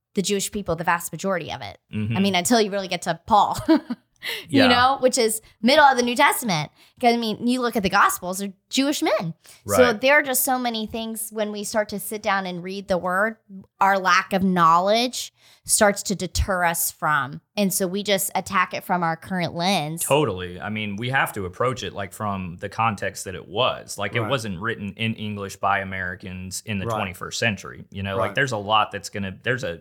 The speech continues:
Speaker 2: a cultural gap there that sometimes can be hard to overcome and get to, but that's just part of the process of reading it,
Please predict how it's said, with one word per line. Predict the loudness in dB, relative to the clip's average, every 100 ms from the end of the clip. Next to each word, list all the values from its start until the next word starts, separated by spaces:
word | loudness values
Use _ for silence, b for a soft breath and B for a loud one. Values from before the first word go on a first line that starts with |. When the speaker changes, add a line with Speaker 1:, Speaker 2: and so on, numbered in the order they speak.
| -12
Speaker 2:
a | -14 -16 _ _ _
cultural | -4 -4 -2 -4
gap | 0 0 -2 -4
there | -8 -6
that | -8
sometimes | -8 -6 -4 -6 -6 -10 -12
can | -10 -8
be | -8 -10 -10
hard | -2 0 0 -2
to | -8 -8
overcome | -8 -10 -8 -6 -6
and | -6
get | -6 -6
to, | -10 -12
but | -8
that's | -6 -6
just | -10 -6
part | -2 -2
of |
the | -4
process | -2 -2 0 -4 -10
of | -10
reading | -8 -8 -10
it, | -14